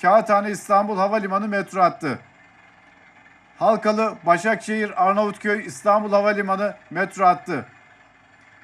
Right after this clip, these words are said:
Bakırköy, Güngören, Bahçelievler, Bağcılar, Kirazlı metro hattı, Altunizade, Ferah Mahallesi, Çamlıca,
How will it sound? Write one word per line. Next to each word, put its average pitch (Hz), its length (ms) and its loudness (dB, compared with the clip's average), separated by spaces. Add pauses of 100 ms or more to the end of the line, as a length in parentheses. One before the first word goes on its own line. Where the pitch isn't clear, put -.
Bakırköy, 190 600 0 (880)
Güngören, 202 720 0
Bahçelievler, 202 800 0
Bağcılar, 190 600 2
Kirazlı 190 400 0
metro 196 340 -4
hattı, 180 380 -4 (1400)
Altunizade, 202 960 0 (100)
Ferah 202 340 2
Mahallesi, 202 520 -2
Çamlıca, 190 640 -2